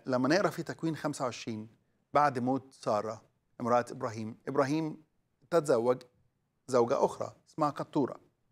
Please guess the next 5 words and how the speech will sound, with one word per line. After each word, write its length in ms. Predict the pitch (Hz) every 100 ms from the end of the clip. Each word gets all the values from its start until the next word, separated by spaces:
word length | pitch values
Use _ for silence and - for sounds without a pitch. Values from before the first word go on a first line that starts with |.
| _ _ _ _ _ -
وجاب 320 | 135 208 262
من 100 | 233
قطورة 680 | - 165 214 208 196 196 - _ 175
أربع 300 | 160 139 -
أولاد، 460 | 120 117 107 113